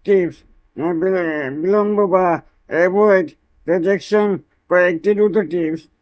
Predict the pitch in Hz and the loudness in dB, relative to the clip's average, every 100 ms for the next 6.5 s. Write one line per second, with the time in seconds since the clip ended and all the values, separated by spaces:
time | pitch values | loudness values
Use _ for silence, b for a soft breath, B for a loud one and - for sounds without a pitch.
0 | _ - 151 185 214 214 180 _ _ - | _ -4 -4 0 2 2 -2 _ _ -6
1 | 170 190 196 190 185 127 160 175 175 175 | 0 2 2 2 2 0 -2 -2 -2 -4
2 | 160 _ _ - 185 180 202 202 196 - | -6 _ _ -4 -2 2 2 2 0 -6
3 | _ - 196 185 202 190 185 196 156 180 | _ -6 -6 -2 0 2 2 0 0 -2
4 | 165 165 151 _ _ - 175 196 170 214 | 0 0 -4 _ _ -8 -2 -2 0 0
5 | 208 220 202 - _ - 131 165 170 151 | 2 2 0 -6 _ -8 -2 0 2 0
6 | 180 208 202 180 | 0 2 4 2